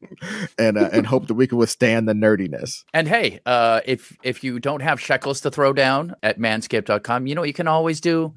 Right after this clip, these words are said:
Speaker 2: Leave us a review. Uh, five-star review really helps us move up in the charts. In fact,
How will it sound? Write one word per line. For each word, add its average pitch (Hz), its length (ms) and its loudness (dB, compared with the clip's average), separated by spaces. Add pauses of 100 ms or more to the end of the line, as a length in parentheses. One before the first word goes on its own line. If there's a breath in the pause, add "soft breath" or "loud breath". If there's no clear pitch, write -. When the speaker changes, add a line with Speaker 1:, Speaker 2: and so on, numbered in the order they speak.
Speaker 2:
Leave 147 480 0
us 127 420 4
a 127 100 4
review. 101 800 -4
Uh, 95 300 0
five-star 156 500 0
review 160 680 -2
really 135 380 0
helps 127 300 -2
us 127 140 -2
move 117 260 -2
up 117 280 2
in 113 140 -4
the 101 80 -8
charts. 123 360 0
In 107 80 -8
fact, - 380 -2